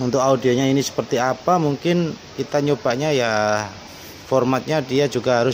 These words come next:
dari filenya D T S audio, jadi supaya lebih kelihatan nyatanya nanti untuk audionya seperti apa. Cuman untuk penerimaan di view nanti di videonya, mungkin teman-teman kok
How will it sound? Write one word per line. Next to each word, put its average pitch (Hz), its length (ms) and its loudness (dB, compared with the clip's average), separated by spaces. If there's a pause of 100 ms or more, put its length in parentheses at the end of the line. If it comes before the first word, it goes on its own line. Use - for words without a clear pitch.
dari 120 480 2 (560)
filenya 127 400 0
D 113 160 -2
T 123 80 -2
S 117 240 -2
audio, 123 640 2
jadi 120 240 0
supaya 117 560 0 (240)
lebih 110 400 -4
kelihatan 107 400 -4
nyatanya 110 480 -2
nanti 120 240 -4 (160)
untuk 120 160 -2
audionya 113 480 0
seperti 107 320 -4
apa. 104 240 0 (480)
Cuman 180 320 2
untuk 185 320 6 (560)
penerimaan 196 560 6
di 170 480 6 (600)
view 202 240 6
nanti 196 240 6
di 147 160 2
videonya, 135 640 2
mungkin 151 320 0
teman-teman 151 560 0
kok 135 160 0